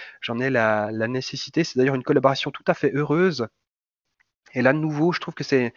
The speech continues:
c'est un, un point qui est intéressant pour des professionnels, c'est que, hum, pour le centre B-, le centre B D, moi, je me sens vraiment un petit peu à cheval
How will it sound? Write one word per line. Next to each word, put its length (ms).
c'est 160
un, 220
un 160
point 240
qui 160
est 40
intéressant 920
pour 140
des 80
professionnels, 640
c'est 680
que, 220
hum, 400
pour 140
le 40
centre 280
B-, 200
le 140
centre 200
B 100
D, 100
moi, 140
je 80
me 40
sens 160
vraiment 200
un 60
petit 120
peu 120
à 40
cheval 420